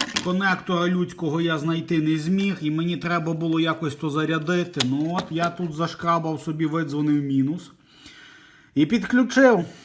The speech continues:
Плюс, без сумніву, взяв правильно, тут мені паяться не було де, то найближче шукав.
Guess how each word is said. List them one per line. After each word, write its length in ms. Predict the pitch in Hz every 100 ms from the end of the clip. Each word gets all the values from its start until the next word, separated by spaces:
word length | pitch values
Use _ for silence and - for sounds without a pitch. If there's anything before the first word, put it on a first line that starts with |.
| -
Плюс, 280 | - 202 220
без 300 | 160 180 180
сумніву, 420 | 208 185 180 170
взяв 320 | 170 170 180 180
правильно, 520 | 202 196 185 170 156
тут 240 | 170 170
мені 220 | 165 170
паяться 520 | 147 170 170 165 - 165
не 140 | 165
було 280 | 160 165 170
де, 200 | 170 185
то 120 | 160
найближче 560 | 156 156 160 165 - 143
шукав. 520 | - 135 135 110